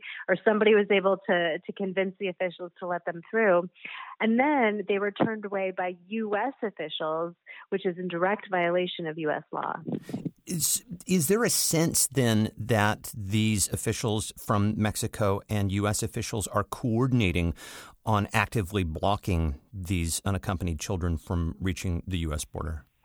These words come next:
Speaker 1: You know, that's a great question. That's something that we tried to figure out while we were there, and it's unclear. Um, you know, Mexico,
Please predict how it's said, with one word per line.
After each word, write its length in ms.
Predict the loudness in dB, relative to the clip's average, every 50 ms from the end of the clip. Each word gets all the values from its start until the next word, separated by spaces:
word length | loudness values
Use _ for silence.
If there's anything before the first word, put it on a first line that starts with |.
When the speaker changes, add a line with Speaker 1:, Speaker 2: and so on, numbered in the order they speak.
| _ _ -20 -20 -18 -18 -16 -16 -18 -4 _
Speaker 1:
You 80 | 4 4
know, 80 | 6 6
that's 200 | 6 4 6 2
a 80 | 0
great 320 | 2 4 4 4 4 2 0
question. 480 | -4 -4 -4 -4 -2 -2 -2 0 0
That's 180 | -2 -6 -4 -6
something 260 | -6 -6 -6 -6 -6
that 100 | -4 -4
we 80 | -4 -4
tried 260 | -2 -2 -2 -2 -2
to 60 | -4
figure 320 | -4 -4 -4 -2 0 0
out 180 | 0 2 0 0
while 100 | 0 0
we 140 | 2 2 2
were 140 | 2 2 2
there, 340 | 2 2 2 2 2 2
and 140 | 0 0 0
it's 140 | 0 -2 -2 -4 2
unclear. 720 | 2 2 2 2 -2 -2 0 0 0 0 0 -4 -8 -10 _ -18 -16 -16 -16 -12 -4
Um, 500 | 0 2 2 4 2 2 0 -2 -6 -10 -12 -18 -20 -20 _ _
you 80 | -4 -4
know, 80 | -2
Mexico, 1040 | -2 -2 -2 -2 -2 -4 -6 -8 -8 -8 -6 -4 -4 -2 -2 -2 -2 -2 -2 -4 -6